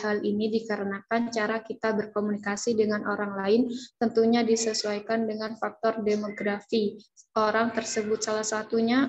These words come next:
adalah usia. Dalam hal ini, kita sebagai perawat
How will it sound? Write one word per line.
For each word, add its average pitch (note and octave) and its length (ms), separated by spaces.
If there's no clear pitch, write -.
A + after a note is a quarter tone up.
adalah G#3+ 400
usia. G3+ 480
Dalam G#3 320
hal G#3 140
ini, G#3 340
kita A#3 240
sebagai G#3 480
perawat G#3 480